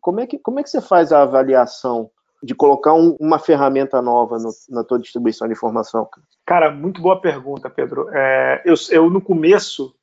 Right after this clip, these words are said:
Speaker 2: eu era contra Twitter, até brincava. Só que eu fui percebendo que não tinha muito jeito, né? Você tem que estar onde o povo, o povo está, como diria o Milton
Speaker 1: Uhum.
Speaker 2: Nascimento, né?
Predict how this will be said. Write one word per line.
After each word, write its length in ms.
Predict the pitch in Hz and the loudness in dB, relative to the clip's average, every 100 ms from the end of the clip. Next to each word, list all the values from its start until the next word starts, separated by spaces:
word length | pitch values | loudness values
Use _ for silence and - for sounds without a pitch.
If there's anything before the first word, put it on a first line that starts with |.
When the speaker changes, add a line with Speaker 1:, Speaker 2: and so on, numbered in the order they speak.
| _ - | _ 2
Speaker 2:
eu 140 | 165 | 4
era 120 | 175 | 4
contra 540 | 185 - 170 196 - 139 | 0 -6 -2 -2 -4 -12
Twitter, 480 | 139 143 165 160 | -12 -10 -8 -6
até 180 | 135 165 | -4 -2
brincava. 800 | 160 156 - 143 160 147 123 123 - | -2 -6 -2 2 2 2 -2 -16 -14
Só 100 | - | -8
que 60 | 190 | -4
eu 40 | |
fui 120 | 190 226 | -4 -2
percebendo 580 | 226 175 190 175 208 | -4 -2 -8 -6 -8
que 300 | 208 233 240 | -8 -10 -8
não 120 | 233 240 | -8 -6
tinha 160 | - | -6
muito 220 | 254 240 | -6 -6
jeito, 380 | 269 302 185 - | 0 2 2 0
né? 280 | 160 165 160 | -6 -4 -4
Você 220 | 139 - | -6 -10
tem 120 | - 165 | -10 -8
que 80 | |
estar 320 | 185 180 190 208 | -4 0 2 0
onde 160 | 220 | -6
o 140 | 226 233 | -12 -12
povo, 300 | _ 220 220 220 180 | _ -10 -10 -18 -20
o 60 | - | -4
povo 160 | 202 | -2
está, 340 | 190 - 156 147 | -2 0 2 2
como 140 | 147 | -2
diria 220 | 139 147 | -12 -12
o 40 | 151 | -10
Milton 160 | 156 | -8
Speaker 1:
Uhum. 40 | 151 | -8
Speaker 2:
Nascimento, 580 | 170 196 175 139 131 131 | -8 -12 -10 -12 -12 _
né? 140 | 139 | -14